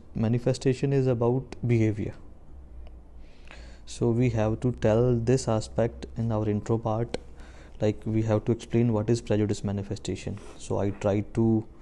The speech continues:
put that in the intro, which is explain that inaction aspect is the manifestation. Then I give a brief regarding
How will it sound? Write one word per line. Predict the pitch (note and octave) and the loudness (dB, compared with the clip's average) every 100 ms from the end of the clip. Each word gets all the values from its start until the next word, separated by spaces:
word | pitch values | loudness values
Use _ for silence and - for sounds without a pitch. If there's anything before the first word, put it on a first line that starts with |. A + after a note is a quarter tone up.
| - - - - - - - - - - | -18 -18 -18 -18 -20 -20 -20 -20 -18 -4
put | - A2+ A2 | 0 2 4
that | A2+ A2+ A2+ - | 2 2 -2 -6
in | A#2+ A2+ | -2 0
the | A2 | 2
intro, | G#2+ - A#2+ A#2+ A#2+ - - - - - | 0 0 -2 -2 -4 -12 -18 -16 -14 -10
which | G#2 A2 A2+ | -4 -4 0
is | A2+ | -2
explain | A2 - A#2 A#2+ | -2 -4 -2 -2
that | A#2+ - | -4 -6
inaction | C3 C3+ A#2+ - - A#2+ | -2 0 -2 -2 -2 0
aspect | G#2+ - - G#2+ A2+ | 0 -2 -6 -4 -2
is | G#2 | -2
the | A#2+ - - | -2 -4 -6
manifestation. | A#2 G#2+ - G2+ - G2+ - F#2+ - - - - - - - - | -4 -2 -4 -6 -6 -6 -6 -10 -12 -18 -18 -18 -18 -18 -18 -10
Then | G2+ G#2 | -4 -2
I | G#2 G#2 | 0 0
give | G#2 G#2 | 2 2
a | G#2+ | 2
brief | G#2 A2 G#2+ A2 - - - - | 0 0 2 2 -2 -14 -14 -4
regarding | G#2 G#2 G#2 G2 G#2 G#2+ G#2+ | 0 2 2 2 2 2 0